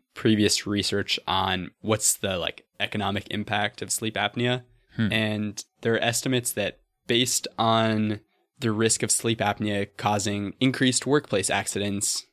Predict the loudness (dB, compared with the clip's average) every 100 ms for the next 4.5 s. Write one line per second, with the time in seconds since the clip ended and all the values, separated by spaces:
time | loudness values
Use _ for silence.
0 | _ _ -6 -2 -2 0 0 0 -2 -2
1 | 0 0 2 0 -2 _ _ _ -2 2
2 | 2 2 2 0 0 0 0 -2 -2 2
3 | 0 0 -6 _ _ _ _ -2 2 2
4 | 2 0 -2 -8